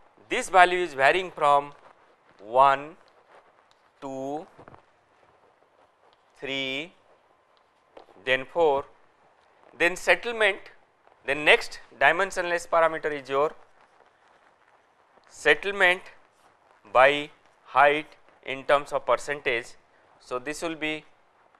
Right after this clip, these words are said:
one point zero and this will be two point zero.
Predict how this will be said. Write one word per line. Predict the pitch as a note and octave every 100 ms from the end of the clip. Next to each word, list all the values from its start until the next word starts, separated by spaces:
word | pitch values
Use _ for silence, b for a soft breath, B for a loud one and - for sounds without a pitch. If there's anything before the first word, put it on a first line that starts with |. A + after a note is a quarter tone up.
| _
one | G2 B2 D#3 F3
point | D#3+ D3+ C#3+ B2
zero | C3 C3 C3 D3+ - _ _ _ _ _ -
and | A2+ B2
this | C#3+ E3
will | D3+
be | C3+ C3+ C3+ C#3 _ _ _ _ _ _ _ -
two | E3+ -
point | C#3+ C3 C3
zero. | B2+ A2+